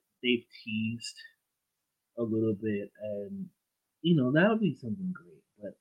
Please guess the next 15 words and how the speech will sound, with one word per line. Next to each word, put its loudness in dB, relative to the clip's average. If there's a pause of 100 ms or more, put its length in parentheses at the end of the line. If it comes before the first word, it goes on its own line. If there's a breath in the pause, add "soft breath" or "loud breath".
(180)
you 6
know, 4
props 6
to -10
both, 4 (640)
um, 0
Sasha, -10 (200)
whoa, 4 (340)
<laughs> 2
props 8
to 4
both 10 (140)
Becky 10 (140)
and 2
Lita 6